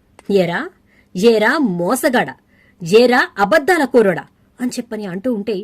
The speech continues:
"అమ్మా, ఏం నువ్వు నన్ను అలా తిడుతున్నావు? నేను నీ-, నీకు ఇష్టమైన కొడుకునమ్మా" అనగానే, "అదేరా, ఇష్టపడాల్సిన దాన్ని కష్టపెడుతూ,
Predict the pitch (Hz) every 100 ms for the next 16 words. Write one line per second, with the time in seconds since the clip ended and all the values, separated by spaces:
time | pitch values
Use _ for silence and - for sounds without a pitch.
0 | - _ _ _ - 185 277 160 _ -
1 | 143 180 240 311 311 285 254 226 285 302
2 | 277 277 285 _ _ _ 202 208 208 190
3 | 185 202 185 202 208 196 - 302 330 311
4 | 254 - 330 214 185 220 - 190 220 208
5 | 240 156 _ _ - 196 190 247 185 196
6 | - _ _ - 185 - 285 269 233 220
7 | 214 208 208 277 - 214 - 285 254 185
8 | 214